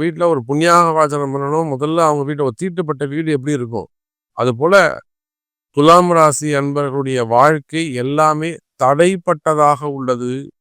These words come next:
ஒரு வீட்டுல ஒரு சுப தீட்டோ அல்லது ஒரு அசுப தீட்டோ வந்துட்டுனா, ஒரு பத்து நாளைக்கு வீட்டை விளக்கு வச்ச மாதிரி தான், விளக்கேத்த முடியாது, வழிபாடு செய்ய முடியாது, பண்டிகை கொண்டாட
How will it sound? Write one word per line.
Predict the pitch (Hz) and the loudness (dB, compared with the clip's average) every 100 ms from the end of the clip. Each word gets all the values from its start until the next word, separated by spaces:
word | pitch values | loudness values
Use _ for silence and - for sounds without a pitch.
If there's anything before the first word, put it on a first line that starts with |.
| _ _ _ _ _ _ _ _ _ _ _ _ 127 | _ _ _ _ _ _ _ _ _ _ _ _ 0
ஒரு | 135 | 4
வீட்டுல | 147 160 175 160 | 4 4 4 4
ஒரு | 135 | 2
சுப | 151 165 147 | 2 2 2
தீட்டோ | 156 139 160 175 170 - | -2 0 2 4 2 0
அல்லது | 139 151 156 | 0 2 0
ஒரு | 139 123 | 2 2
அசுப | 120 160 160 143 | 0 -2 -4 -2
தீட்டோ | 143 160 | -4 -2
வந்துட்டுனா, | 151 139 127 156 151 | -2 -4 -4 -4 -2
ஒரு | 131 | -4
பத்து | 123 139 | -6 -4
நாளைக்கு | 143 156 151 143 | -2 -2 -4 -4
வீட்டை | 156 156 131 | 0 0 2
விளக்கு | 131 151 151 | 2 0 -2
வச்ச | 135 143 135 | -4 -2 -2
மாதிரி | 131 | 0
தான், | 139 123 | 0 0
விளக்கேத்த | 131 135 123 127 | 0 -2 -4 -6
முடியாது, | 135 143 135 143 123 | -4 -2 -2 -2 -2
வழிபாடு | 131 123 123 113 | -2 -2 -4 -4
செய்ய | 131 135 | -8 -8
முடியாது, | 139 135 135 135 - _ _ _ - | -8 -4 -4 -6 -16 _ _ _ 2
பண்டிகை | 143 147 151 143 131 | 4 4 4 2 0
கொண்டாட | 135 143 135 | 4 6 6